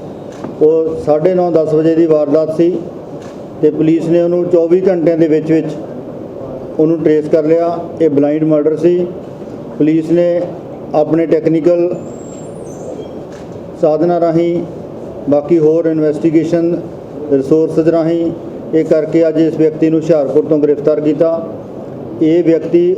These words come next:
ਉਸ ਲੇਡੀ ਦੇ ਘਰ ਜਿਹਦਾ ਮਰਡਰ ਹੋਇਆ, ਸੈਨੇਟਰੀ ਦਾ ਕੰਮ ਕਰਦਾ ਸੀ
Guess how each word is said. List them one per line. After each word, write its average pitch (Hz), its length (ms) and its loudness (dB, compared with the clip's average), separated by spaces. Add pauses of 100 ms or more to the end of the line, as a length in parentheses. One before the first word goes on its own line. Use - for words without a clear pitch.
(120)
ਉਸ 175 400 2
ਲੇਡੀ 151 400 4
ਦੇ 170 120 2
ਘਰ 143 280 2 (800)
ਜਿਹਦਾ 151 180 4
ਮਰਡਰ 156 300 2
ਹੋਇਆ, 165 380 2
ਸੈਨੇਟਰੀ 156 540 2
ਦਾ 165 100 4
ਕੰਮ 151 240 2
ਕਰਦਾ 156 300 2
ਸੀ 170 300 2